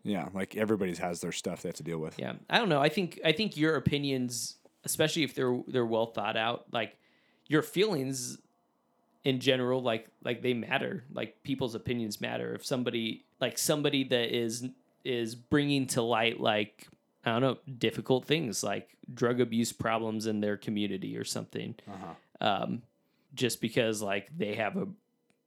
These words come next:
Speaker 2: broken home and broken relationships, like, doesn't invalidate their criticism of their community. So I don't know if I would fully agree with that.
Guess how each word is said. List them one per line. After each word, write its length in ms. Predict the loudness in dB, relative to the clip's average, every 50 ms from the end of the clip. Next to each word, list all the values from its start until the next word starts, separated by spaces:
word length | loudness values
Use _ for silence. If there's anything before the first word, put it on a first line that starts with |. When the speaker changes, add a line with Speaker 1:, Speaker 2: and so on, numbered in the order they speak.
| _ 0
Speaker 2:
broken 420 | 4 4 4 4 4 4 2 2
home 340 | 2 2 2 2 2 0 -2
and 100 | -2 0
broken 300 | 0 0 0 0 0 0
relationships, 680 | 0 2 2 2 0 0 -4 -6 -2 0 0 0 2 0
like, 160 | -2 -2 2
doesn't 300 | 2 2 2 2 -4 -4
invalidate 720 | -4 -6 -4 -2 -2 0 0 0 0 2 0 0 0 0 -2
their 120 | -4 -6
criticism 640 | -4 -2 -2 -2 0 0 -2 -2 -2 -2 -2 -2 -2
of 120 | -2 -2 -2
their 100 | -6 -6
community. 720 | -6 -8 -6 -2 0 0 2 2 0 -2 -4 -8 -8 -10 _ _ _ -20 _ -6 4
So 140 | 6 6
I 100 | 6 8
don't 120 | 6 6 6
know 80 | 6 4
if 100 | 6 4
I 80 | 2
would 200 | 4 2 0 -2
fully 300 | 2 4 4 4 4 4
agree 280 | 0 0 0 2 2 2
with 180 | 2 -2 -2 -4
that. 300 | -4 -4 -4 -6 -8